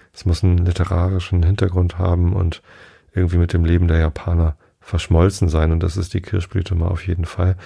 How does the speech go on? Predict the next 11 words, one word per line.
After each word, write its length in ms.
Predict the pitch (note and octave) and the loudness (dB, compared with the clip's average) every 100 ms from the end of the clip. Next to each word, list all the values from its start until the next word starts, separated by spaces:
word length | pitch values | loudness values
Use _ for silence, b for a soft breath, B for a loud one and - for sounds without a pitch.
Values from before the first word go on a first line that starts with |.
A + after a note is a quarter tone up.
| B B B B - | B B B B -6
Und 120 | E2+ | -2
das 160 | F2 - | -2 -2
hier 100 | E2+ | 0
so 60 | |
ein 240 | E2 D#2 F#2 | 2 0 -4
paar, 340 | G2 F2 F#2 | -2 0 0
sind 180 | F2+ - | -2 -4
ein 60 | |
paar 160 | E2+ E2+ | -2 -4
Beispiele, 600 | F2 E2+ F2 G2 F2+ F2 - _ _ _ _ _ _ _ _ - - _ | 0 -2 0 0 2 2 0 _ _ _ _ _ _ _ _ -20 -20 _
äh, 260 | E2 D#2+ | -2 0